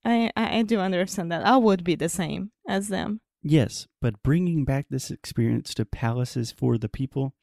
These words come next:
Speaker 2: think about this. We just walk out on the street to an open market, and in one hour, we are eating pão de queijo, drinking guaraná.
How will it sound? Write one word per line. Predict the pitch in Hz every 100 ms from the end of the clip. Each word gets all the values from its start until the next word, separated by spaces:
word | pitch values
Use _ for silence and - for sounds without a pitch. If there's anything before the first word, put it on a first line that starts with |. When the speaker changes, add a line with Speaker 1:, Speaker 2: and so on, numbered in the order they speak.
| _ _ _ _ _ _ -
Speaker 2:
think | 160 151
about | 117 117
this. | 98 82 - -
We | 135 151
just | 139 123
walk | - 104 131 127
out | 127
on | 135
the | 143
street | - 104 98 - - _ _
to | - 95
an | 92 -
open | 110 - 147
market, | 123 92 - 135 - _ _ _ _ _ _ -
and | 139 98 95 - -
in | 113 107 95 90
one | 110 143
hour, | 110 92 92 117 _ _ _ -
we | 104 107 110
are | 107 87 -
eating | 120 120 123 139 - _ _ -
pão | 139 156
de | 139
queijo, | 123 104 101 104 - _ _ _ - 104
drinking | - 127 131 131 127 120
guaraná. | 104 110 143 135 120 107 107